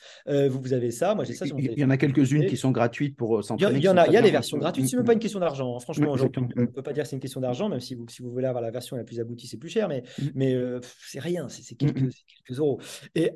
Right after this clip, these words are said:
Speaker 1: euh, il faut s'amuser, il faut savoir, et puis tout de suite, essayer de dire, tiens, qu'est-ce que ça va
Speaker 2: Voilà.
Speaker 1: changer, là ?
Speaker 2: Mm.
Speaker 1: Il y a des métiers qui sont plus impactés que d'autres.
Speaker 2: Mm, mm.
Speaker 1: Euh,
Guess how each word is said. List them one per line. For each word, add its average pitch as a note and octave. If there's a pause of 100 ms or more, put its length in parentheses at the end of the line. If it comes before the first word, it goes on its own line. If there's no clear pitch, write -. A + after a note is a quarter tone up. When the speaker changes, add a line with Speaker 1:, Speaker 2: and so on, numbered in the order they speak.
(100)
Speaker 1:
euh, D#3
il E3
faut G3+
s'amuser, G#3
il B2+
faut F3+
savoir, E3
et C#3
puis F#3
tout -
de D#3+
suite, C4+
essayer -
de F#3
dire, A3
tiens, C4 (400)
qu'est-ce C#4
que C4+
ça G3
va F#3+
Speaker 2:
Voilà. G3
Speaker 1:
changer, E3+
là ? C3 (200)
Speaker 2:
Mm. - (300)
Speaker 1:
Il D3
y C#3+
a C#3
des D#3
métiers G#3
qui E4+
sont C4+
plus G#3+
impactés A3
que F#3
d'autres. A3
Speaker 2:
Mm, D3+
mm. -
Speaker 1:
Euh, C#3+